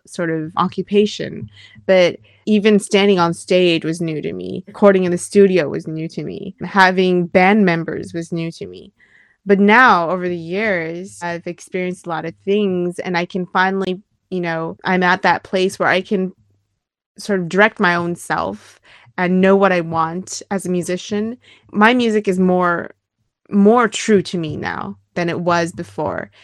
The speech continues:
It's more nano, it's more direct, it's more real and raw. And so that's probably the biggest difference.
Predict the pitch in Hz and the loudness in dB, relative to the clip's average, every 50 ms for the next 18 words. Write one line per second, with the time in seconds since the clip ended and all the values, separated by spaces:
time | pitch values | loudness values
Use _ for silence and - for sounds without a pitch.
0 | _ _ - - 185 - - 208 202 196 190 190 185 180 170 170 165 160 - 82 | _ _ -6 -6 -4 0 4 6 6 8 6 6 4 2 0 0 -2 -2 -4 -4
1 | - - - - 185 - - 202 190 185 185 185 185 180 175 175 175 180 - - | -4 -4 -4 -6 -6 -2 0 0 2 4 4 4 4 2 2 0 -2 -4 -6 -6
2 | 170 - 202 190 185 165 180 160 - 180 - - - 170 180 - - - 180 175 | -2 0 2 2 2 2 0 -2 -2 -4 -12 -12 -10 -10 -10 -8 -8 -6 -6 -4
3 | 170 170 160 170 175 175 180 180 175 165 160 160 160 165 170 175 - - - - | -4 -4 -2 0 0 2 2 0 0 -2 -4 -4 -4 -2 -2 -2 -2 -4 -6 -8
4 | _ _ _ _ _ _ _ - 185 185 180 180 - - 196 185 180 185 202 208 | _ _ _ _ _ _ _ -6 -4 -4 -4 -4 -4 -4 -4 -2 2 2 2 2
5 | 220 208 - - - 196 175 185 160 160 165 156 160 170 156 - - 185 - - | 2 0 -4 -4 -2 -2 -2 0 -2 -6 -6 -6 -6 -8 -8 -8 -8 -12 -12 -12
6 | - 180 - - - - - 180 196 - - - - | -14 -14 -14 -16 -18 -18 -18 -18 -20 -20 -20 -20 -20